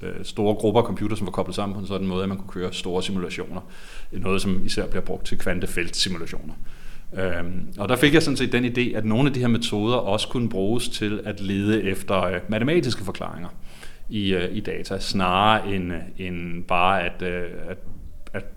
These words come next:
lede efter modeller, der kan predikte, som det neurale netværk i bu-, bund og grund handler om.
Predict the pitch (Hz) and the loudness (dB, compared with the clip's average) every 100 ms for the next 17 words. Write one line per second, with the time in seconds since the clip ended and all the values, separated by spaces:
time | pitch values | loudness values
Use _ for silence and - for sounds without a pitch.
0 | - 104 104 101 92 95 - 101 92 95 | -8 -6 -2 0 2 0 0 -2 -2 -2
1 | 95 95 - - - 120 - - 95 - | -2 -2 -2 -4 -6 -8 -6 -4 -2 -2
2 | 95 92 80 87 90 85 85 92 - - | -2 -2 -4 -4 -4 -6 -6 -6 -4 -4
3 | - 98 90 87 73 78 | -2 -2 -2 -4 -6 -6